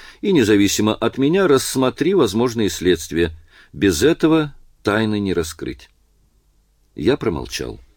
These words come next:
Чарли не догадывался, что с первой минуты несчастья я пришел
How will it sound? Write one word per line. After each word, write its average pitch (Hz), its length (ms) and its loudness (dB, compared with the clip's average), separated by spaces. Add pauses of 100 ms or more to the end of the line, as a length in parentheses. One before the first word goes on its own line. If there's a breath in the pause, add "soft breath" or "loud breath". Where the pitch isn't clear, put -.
(760 soft breath)
Чарли 110 760 0
не 92 220 -2
догадывался, 78 800 0
что - 280 -6
с - 220 -6 (580)
первой 123 520 2 (1400)
минуты 110 460 0
несчастья 120 720 0
я 101 280 2
пришел 98 440 0